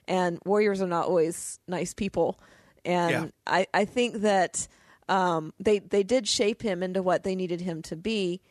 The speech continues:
Speaker 1: and he allowed himself, he surrendered himself. And that was actually,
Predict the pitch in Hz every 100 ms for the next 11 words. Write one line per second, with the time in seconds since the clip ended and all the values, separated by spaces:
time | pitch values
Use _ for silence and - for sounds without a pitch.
0 | _ - 185 185 175 202 190 214 196 170
1 | 180 190 170 - 160 - 196 202 - 185
2 | 190 220 202 170 170 - - 156 - 185
3 | 226 208 214 202 - 202 190 175